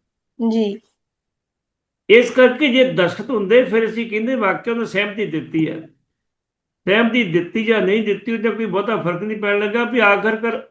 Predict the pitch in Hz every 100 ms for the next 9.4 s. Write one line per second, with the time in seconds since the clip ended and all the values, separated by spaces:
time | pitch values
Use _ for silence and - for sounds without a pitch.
0 | 190 220 254 269 262 233 196 190 202 180
1 | 175 180 170 160 165 143 - 139 _ _
2 | _ _ _ _ _ _ _ _ _ _
3 | _ _ 190 180 226 233 233 226 190 202
4 | 196 190 196 190 175 180 180 160 160 170
5 | 202 233 240 240 226 226 208 180 160 160
6 | 160 165 165 185 202 190 196 196 185 196
7 | 165 160 165 180 196 185 170 160 165 156
8 | 160 185 196 170 190 233 226 196 180 214
9 | 214 165 - -